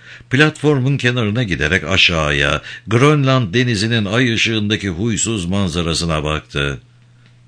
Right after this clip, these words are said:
Ne yapacaktı? Kumanda odası. Lee monitörlerin önünde dikiliyordu.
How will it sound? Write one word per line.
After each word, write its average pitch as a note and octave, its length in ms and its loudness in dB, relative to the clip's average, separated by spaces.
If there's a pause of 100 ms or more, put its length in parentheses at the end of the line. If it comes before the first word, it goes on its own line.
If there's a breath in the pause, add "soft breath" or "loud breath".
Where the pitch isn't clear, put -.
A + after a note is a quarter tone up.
Ne - 120 -4
yapacaktı? E2+ 840 -4 (2500 loud breath)
Kumanda F#2+ 380 2
odası. C#2 540 -4 (640 loud breath)
Lee C#3 240 6
monitörlerin C#3+ 680 2
önünde A#2 400 0
dikiliyordu. D2 720 -2